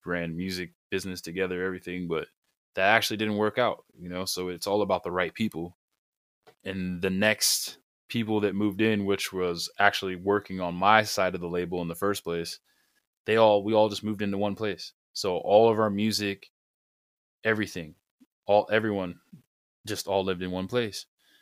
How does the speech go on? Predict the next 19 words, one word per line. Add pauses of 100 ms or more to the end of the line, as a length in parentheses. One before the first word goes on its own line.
(140)
So
the
energy
became
so
connected
that (1500)
our, (100)
we
can
accomplish,
like,
pretty
much
anything
we
tried
to
do.